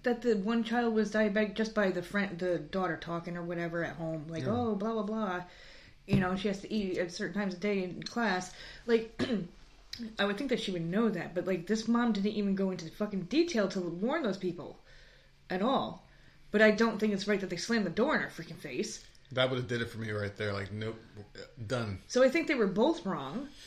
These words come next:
Speaker 1: but I
Speaker 2: Yeah.
Speaker 1: don't think this one is an asshole. I think she's an asshole for not letting them know.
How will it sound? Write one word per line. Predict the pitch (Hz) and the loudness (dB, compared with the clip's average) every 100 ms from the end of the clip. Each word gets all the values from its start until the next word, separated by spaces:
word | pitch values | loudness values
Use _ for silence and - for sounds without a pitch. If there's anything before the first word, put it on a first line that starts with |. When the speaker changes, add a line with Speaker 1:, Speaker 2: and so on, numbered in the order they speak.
| - - - | -20 -10 4
Speaker 1:
but | 220 | 6
I | 214 | 8
Speaker 2:
Yeah. | 220 | 6
Speaker 1:
don't | 240 214 | 4 2
think | 220 214 | -2 0
this | 214 202 | -2 -2
one | 202 180 | -4 -2
is | 170 | -4
an | 170 | -2
asshole. | 185 185 156 | -2 -2 -6
I | 143 | -8
think | 165 175 | -6 -6
she's | 165 | -6
an | 170 170 | -4 -4
asshole | 180 170 | -4 -8
for | - 180 | -6 -4
not | 185 165 | -2 -4
letting | 180 180 190 175 | -2 2 2 0
them | 160 156 165 | -4 -6 -2
know. | 190 139 135 | -2 -2 -4